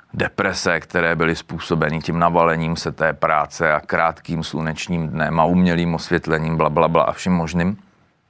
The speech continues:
Takže to jaro, kdy ta příroda se probouzí, začíná to být zelený, začínáme chodit ven.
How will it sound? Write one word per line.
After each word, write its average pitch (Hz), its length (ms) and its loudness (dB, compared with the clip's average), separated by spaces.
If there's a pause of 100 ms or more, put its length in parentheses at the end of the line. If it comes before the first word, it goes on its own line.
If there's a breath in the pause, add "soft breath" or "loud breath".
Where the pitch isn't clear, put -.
(840)
Takže 90 220 0
to 92 100 2
jaro, 87 200 4
kdy 85 140 2
ta 87 120 2
příroda 82 260 2
se - 140 0
probouzí, 85 500 2
začíná 82 360 2
to 82 120 -2
být 82 160 0
zelený, 85 360 2
začínáme 85 520 -2
chodit 85 400 -2
ven. 80 320 -2